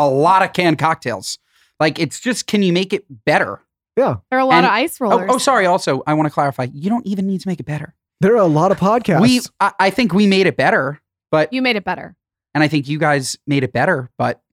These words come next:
Speaker 1: there's more than enough room to make it the same.
Speaker 3: A hundred
Speaker 1: Doesn't
Speaker 3: percent.
Speaker 1: even have to be better. Like, it's just bring a novel idea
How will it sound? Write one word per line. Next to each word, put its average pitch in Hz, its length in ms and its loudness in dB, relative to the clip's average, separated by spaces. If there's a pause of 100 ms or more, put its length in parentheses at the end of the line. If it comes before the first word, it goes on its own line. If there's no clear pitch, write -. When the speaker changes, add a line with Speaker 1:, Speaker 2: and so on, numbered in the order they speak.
(380)
Speaker 1:
there's 156 240 -2
more 147 300 0
than 208 120 -4
enough 180 280 -4
room 131 540 -2
to - 80 -6
make 135 240 -2
it 147 100 -8
the - 80 -16
same. 135 420 -4 (300)
Speaker 3:
A 202 40 -10
hundred 226 280 -4
Speaker 1:
Doesn't 165 220 -2
Speaker 3:
percent. 143 100 -12
Speaker 1:
even 180 160 -2
have 120 220 -4
to 107 60 -20
be 113 100 -12
better. 95 320 -12 (100)
Like, 117 180 -6
it's 120 200 -8
just - 340 -8 (360)
bring 175 560 0 (100)
a 143 100 0
novel 151 460 0
idea 135 540 -2